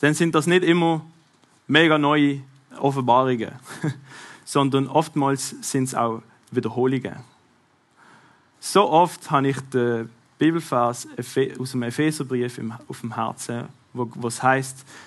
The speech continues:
dass Gott uns in unserem Geist möchte stärken mit seiner Liebe, damit wir gegründet sind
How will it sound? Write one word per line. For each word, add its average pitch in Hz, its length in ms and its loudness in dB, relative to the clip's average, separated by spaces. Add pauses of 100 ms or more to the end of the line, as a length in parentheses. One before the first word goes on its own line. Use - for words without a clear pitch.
(160)
dass - 260 -8
Gott 151 280 0
uns 143 300 -2
in 127 120 -8
unserem 120 380 -6 (1120)
Geist 156 400 4
möchte - 280 -4
stärken 156 600 4
mit 147 260 0
seiner 139 280 -2
Liebe, 131 380 0
damit 120 300 -2
wir 120 120 -4
gegründet 143 440 0
sind 117 380 -4